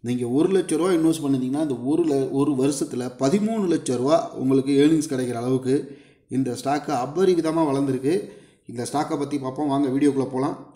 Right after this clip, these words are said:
அதுக்கு முன்னாடி இந்த வீடியோ பத்திய கருத்தை கண்டிப்பா உங்க கமெண்ட்ல போடுங்க. பிடிக்கலைனாலும் பிடிக்கலைங்கிறத போடுங்க. அப்பதான் என்னோட வீடியோல இருக்கிற என்னோட தப்பை நான் சரி பண்ணிக்க முடியும். உங்க வீடியோ பத்திய கருத்தை தயவு செய்து comment செக்ஷன்ல சொல்லுங்க. வாங்க, வீடியோக்குள்ள போலாம்.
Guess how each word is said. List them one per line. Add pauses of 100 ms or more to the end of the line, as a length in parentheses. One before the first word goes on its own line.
அதுக்கு
முன்னாடி
இந்த
வீடியோ
பத்திய
கருத்தை
கண்டிப்பா
உங்க
கமெண்ட்ல
போடுங்க. (500)
பிடிக்கலைனாலும்
பிடிக்கலைங்கிறத
போடுங்க.
அப்பதான் (420)
என்னோட
வீடியோல
இருக்கிற
என்னோட
தப்பை
நான்
சரி
பண்ணிக்க
முடியும். (420)
உங்க
வீடியோ
பத்திய
கருத்தை (240)
தயவு
செய்து
comment
செக்ஷன்ல
சொல்லுங்க. (160)
வாங்க,
வீடியோக்குள்ள
போலாம்.